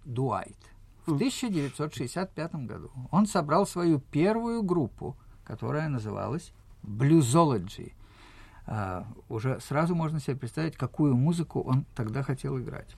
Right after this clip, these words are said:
Speaker 1: В этой группе, помимо него, играли два человека. Элтон Дин и Лонг Джон Болдри.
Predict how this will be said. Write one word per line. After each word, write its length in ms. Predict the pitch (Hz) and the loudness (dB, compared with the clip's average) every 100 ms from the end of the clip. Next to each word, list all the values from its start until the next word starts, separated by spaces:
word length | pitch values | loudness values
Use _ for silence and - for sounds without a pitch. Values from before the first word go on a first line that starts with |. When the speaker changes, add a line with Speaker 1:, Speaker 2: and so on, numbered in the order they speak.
| - | -10
Speaker 1:
В 140 | 113 131 | -2 2
этой 240 | 190 220 | 4 4
группе, 460 | 175 147 147 - 151 | 4 6 4 2 0
помимо 340 | 127 143 170 | 2 2 2
него, 260 | 151 156 202 | 2 2 2
играли 260 | 170 180 190 | 2 2 2
два 220 | 139 165 | 0 -2
человека. 580 | - 139 98 95 - - - - - | -4 -4 -4 -4 -6 -10 -14 -18 2
Элтон 520 | 175 196 185 170 139 113 | 10 12 12 8 6 6
Дин 420 | 123 123 170 254 - - | 6 6 6 4 -2 -4
и 240 | 156 135 - | 4 4 4
Лонг 560 | 120 120 185 233 208 | 2 8 10 10 8
Джон 520 | 143 113 160 165 175 127 | 4 2 6 8 8 6
Болдри. 560 | 135 143 127 98 87 | 6 6 4 -2 -6